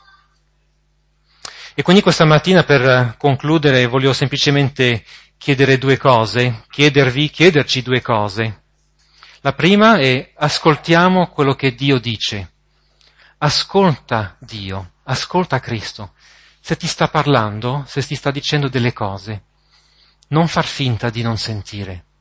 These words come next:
Abbi l'attitudine di Samuele: "Parla, Signore, il tuo servitore ascolta."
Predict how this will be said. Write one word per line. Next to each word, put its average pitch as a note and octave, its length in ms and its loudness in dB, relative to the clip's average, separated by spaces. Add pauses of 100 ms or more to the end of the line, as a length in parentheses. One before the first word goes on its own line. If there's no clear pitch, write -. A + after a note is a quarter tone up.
(1400)
Abbi F3+ 260 2
l'attitudine D#3 560 2
di C3+ 80 0
Samuele: B2 640 0
"Parla, E3 420 4
Signore, A#2 640 -2
il C3 160 -4
tuo C#3 100 -4
servitore C#3 720 -2
ascolta." - 800 -10